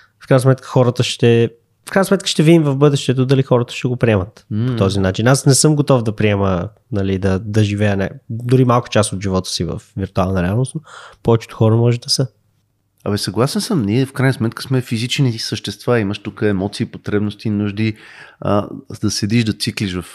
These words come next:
Speaker 2: а, някаква виртуална реалност, няма да си по-щастлив, отколкото в момента. Но може ти е полезна за определени работи, ако така умерено се дозира. Да не се, но, да, да не се прекалява с нея.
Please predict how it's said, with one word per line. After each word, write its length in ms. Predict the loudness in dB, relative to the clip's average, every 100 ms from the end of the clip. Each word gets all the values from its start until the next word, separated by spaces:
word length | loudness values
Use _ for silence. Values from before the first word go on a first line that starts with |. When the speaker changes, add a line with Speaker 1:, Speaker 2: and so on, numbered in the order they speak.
| -6
Speaker 2:
а, 160 | -6 -4
някаква 340 | -6 -6 -4
виртуална 480 | -6 -4 -2 -2 -2
реалност, 340 | -2 -2 -4 -4
няма 260 | -2 0
да 100 | -2
си 180 | -4 -6
по-щастлив, 540 | -6 -6 -8 -10 -10
отколкото 420 | -10 -8 -8 -10 -16
в 80 |
момента. 400 | -12 -10 -12 -16 _ _ _ -20 -20 -8 0
Но 120 | 2
може 300 | 2 0 0
ти 100 | -2
е 140 | 0
полезна 460 | 2 4 4 2 0
за 100 | -2
определени 600 | -4 -4 -2 -2 -2 -2
работи, 440 | 0 -2 -4 -20 _ _ -10
ако 420 | -10 -6 -6 -6
така 200 | -6 -4
умерено 460 | -2 0 2 2 -2
се 160 | -6 -8
дозира. 380 | -6 -6 -8 -10 _ _ _ _ _ _ _ _
Да 100 | -10
не 100 | -8
се, 340 | -8 -6 -6 -4
но, 280 | -4 -4 -6 -10 -14
да, 320 | -18 -6 -4
да 120 | -2 -4
не 80 |
се 200 | -6 -10
прекалява 480 | -12 -8 -4 -2 -4
с 220 | -8 -14 -14
нея. 160 | -14